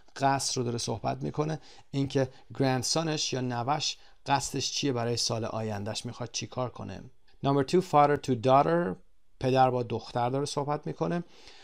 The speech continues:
They are talking about where she's going and what she's doing. دارن در مورد این صحبت می‌کنن که دخترشون،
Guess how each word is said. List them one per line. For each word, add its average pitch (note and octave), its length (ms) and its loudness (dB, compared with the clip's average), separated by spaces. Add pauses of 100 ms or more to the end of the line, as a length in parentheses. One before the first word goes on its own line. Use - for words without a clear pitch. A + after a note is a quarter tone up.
(160)
They C3+ 200 6
are C3 280 2
talking E3+ 280 4
about D3 380 2 (200)
where C#3+ 240 4
she's B2+ 460 0
going C3+ 540 2
and G#2+ 300 -6
what C3+ 320 0 (140)
she's A#2+ 420 -2
doing. G2+ 640 -4 (520)
دارن A#2+ 260 -4
در A#2 160 -2
مورد G#2+ 220 -6
این B2+ 80 -4
صحبت D#3 380 -4
می‌کنن E3 300 -8
که D#3 180 -4
دخترشون، A#2+ 680 -8